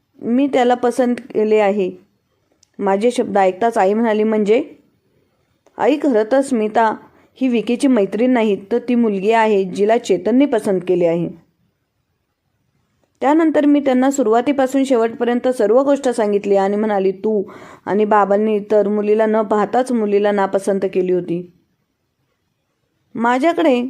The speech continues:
येथील तुम्हाला भेटवण्यासाठी, माझ्याकडे तिला भेटवण्यासाठी दुसरा प-, कोणताच रस्ता नव्हता." मी आता माझे बोलणे पूर्ण करणारच होते, तेवढ्यात बाबा रूममधून बाहेर आले. "अहो, ऐकलत का? लावण्या काय म्हणते?"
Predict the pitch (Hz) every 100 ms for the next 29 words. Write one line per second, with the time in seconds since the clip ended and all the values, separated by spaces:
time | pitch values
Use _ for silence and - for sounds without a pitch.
0 | - - 226 233 285 277 277 247 240 247
1 | 240 240 226 214 220 233 247 254 240 214
2 | 214 - 208 220 247 240 208 208 - _
3 | _ _ 233 262 269 294 226 226 226 240
4 | 220 208 208 220 233 226 208 - 208 226
5 | 262 240 214 214 196 190 185 180 185 196
6 | 202 208 190 196 196 185 190 190 185 190
7 | 185 190 202 196 185 190 214 254 254 202
8 | 175 175 - - - - 202 220 208 202
9 | 185 247 302 269 254 226 226 247 190 180
10 | 165 175 - _ _ _ _ _ _ _
11 | _ _ _ _ _ - 214 285 277 233
12 | 262 339 349 277 294 302 277 - _ _
13 | _ 214 214 240 269 302 294 294 294 277
14 | 262 277